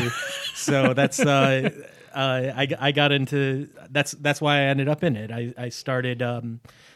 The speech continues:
Speaker 2: picking up serving. You know, my first job was at McDonald's. I worked at the Radisson downtown,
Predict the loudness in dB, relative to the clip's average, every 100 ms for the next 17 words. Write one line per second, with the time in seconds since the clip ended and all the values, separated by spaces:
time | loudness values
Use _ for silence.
0 | _ -2 0 -2 -4 -6 -6 -4 -4 -2
1 | -2 -2 -2 -4 -2 -2 -2 -6 -4 -4
2 | -2 -2 -4 -6 -8 -4 -2 -2 -2 -4
3 | -2 -2 -2 -2 -2 -4